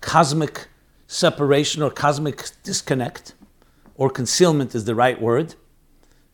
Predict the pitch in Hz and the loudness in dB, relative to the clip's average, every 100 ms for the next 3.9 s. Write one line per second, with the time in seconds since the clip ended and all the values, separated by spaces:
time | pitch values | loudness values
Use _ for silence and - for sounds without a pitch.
0 | _ _ _ _ _ - 190 165 135 160 | _ _ _ _ _ -12 -6 0 4 4
1 | 185 165 151 - - 196 156 113 123 127 | 6 4 2 0 4 6 6 2 2 4
2 | 131 165 139 - 147 143 143 135 117 196 | 4 2 0 -2 0 2 2 0 4 6
3 | 247 147 143 131 123 123 143 160 - | 6 2 -2 -6 -4 -2 0 0 -4